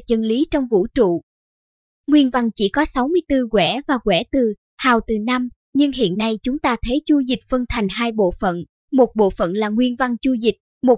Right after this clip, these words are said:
bộ phận khác là lời chú thích, diễn giải mà Khổng Tử đã thêm vào, tất cả bao gồm mười chín thiên chú thích, về sau người ta gọi là thập dực, nghĩa là mười chiếc cánh mà Khổng Tử đã thêm vào Chu Dịch, nhờ đó mà Chu Dịch mới có thể sải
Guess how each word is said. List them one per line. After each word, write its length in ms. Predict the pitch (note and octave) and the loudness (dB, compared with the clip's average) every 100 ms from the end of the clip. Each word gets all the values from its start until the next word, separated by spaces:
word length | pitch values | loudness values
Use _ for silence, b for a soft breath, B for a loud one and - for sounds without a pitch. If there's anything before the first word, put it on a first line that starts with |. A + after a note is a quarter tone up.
| - | 2
bộ 140 | G3+ | 0
phận 220 | - F3+ F3+ | 0 -4 -2
khác 160 | D4+ F4+ | -4 -2
là 100 | E4 | -2
lời 240 | A#3 G#3+ F#3+ | 0 -2 -2
chú 140 | A#3 D4+ | -2 0
thích, 120 | G4+ G#4 _ _ A3+ | -2 -2 _ _ 0
diễn 240 | D4+ A#3+ | 0 0
giải 160 | F#3+ A3+ | 0 0
mà 160 | D#4+ - | -2 -2
Khổng 240 | F#3+ A3 | -4 -2
Tử 240 | A#3 F3+ | -2 -2
đã 160 | A#3 A3 - | -2 -4 -2
thêm 140 | C#4 C4+ | -2 0
vào, 240 | B3 G#3 F#3 _ _ | 0 0 -2 _ _
tất 120 | E4 - | -2 0
cả 180 | A3+ F#3+ C4+ | 0 0 0
bao 160 | C4+ | -2
gồm 200 | B3 A#3 G3+ | 0 0 0
mười 160 | G3+ F#3 | -2 -2
chín 200 | A3+ C4 - | -2 -2 -2
thiên 160 | C#4+ A#3+ | -2 -2
chú 180 | A#3+ C#4+ | -2 -2
thích, 160 | F4+ G4 _ _ - | -2 -2 _ _ 2
về 120 | B3+ | 4
sau 240 | - D4 C#4+ | 4 0 0
người 180 | B3 G3+ | 0 0
ta 160 | A#3+ A#3 | -2 -2
gọi 180 | G#3+ F3+ | 0 0
là 120 | G#3 G#3 | -2 -2
thập 120 | A3 - | -6 -2
dực, 180 | G#3 G3 - _ - | 0 0 -2 _ 2
nghĩa 200 | A3 A#3+ | 2 4
là 140 | D4+ | 0
mười 220 | G#3+ G#3 F#3+ | 0 -2 0
chiếc 140 | D#4+ - | -2 0
cánh 160 | B3 C4+ F#4 | -2 0 -2
mà 60 | B3+ | -2
Khổng 260 | G#3 G3+ - | -2 -2 -2
Tử 180 | F#3 A#3 | -2 0
đã 160 | A3 - | -4 -2
thêm 180 | C4+ C4 | -2 -2
vào 120 | A#3 G3 | -2 -2
Chu 120 | A#3+ B3 | -2 -2
Dịch, 140 | A#3 - _ _ B3+ | -2 -4 _ _ 2
nhờ 140 | A3 | 2
đó 280 | G3 G#3 C4 F4+ | 2 0 0 -2
mà 60 | - | -2
Chu 120 | C4 A#3+ | -2 0
Dịch 120 | A3 - | -2 -4
mới 200 | G#3+ C#4 | -2 0
có 140 | - | 0
thể 200 | E4+ A3+ | 0 -2
sải 200 | A3 G3 | -2 -4